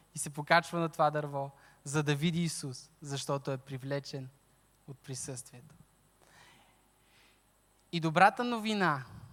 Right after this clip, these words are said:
братя и сестри, днес, която искам да ви насърча в това да не се отказваме, търсейки Бога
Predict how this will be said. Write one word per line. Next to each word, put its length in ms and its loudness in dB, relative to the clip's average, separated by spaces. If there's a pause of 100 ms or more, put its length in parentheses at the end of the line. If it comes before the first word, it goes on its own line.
(400)
братя 340 0
и 60 -6
сестри, 460 -10
днес, 380 -4
която 540 0 (640)
искам 360 -2
да 100 0
ви 100 0
насърча 680 -2 (320)
в 200 0
това 160 6
да 120 2
не 120 -2
се 160 -4
отказваме, 720 -2 (280)
търсейки 520 2
Бога 340 0